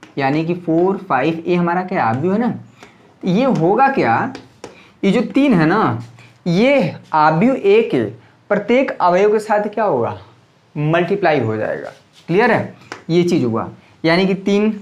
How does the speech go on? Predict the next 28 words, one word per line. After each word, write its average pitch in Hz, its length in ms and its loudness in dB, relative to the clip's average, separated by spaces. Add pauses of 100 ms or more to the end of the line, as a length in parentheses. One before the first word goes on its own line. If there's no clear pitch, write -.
(160)
चार 180 240 2
multiply 190 300 2
होगा 185 240 2
बारह, 170 400 0 (420)
पाँच 170 240 2
में 180 80 2
होगा 156 200 2
पन्द्रह, 160 480 0 (480)
clear 214 200 4
है, - 260 -2 (320)
नौ 160 180 2
में 190 100 2
होगा 180 300 2
सत्ताईस 170 640 -2 (480)
और 160 200 2
दो 160 200 2
में 180 120 2
होगा 156 240 0
तो 180 120 -6
छः - 200 -4
हो 110 80 -2
जाएगा। 101 420 -8 (420)
Clear 208 220 2
है, 151 100 0 (540)
तो 131 60 -4
ये 170 220 4
चीज़ 156 260 0
हुआ। 104 160 -6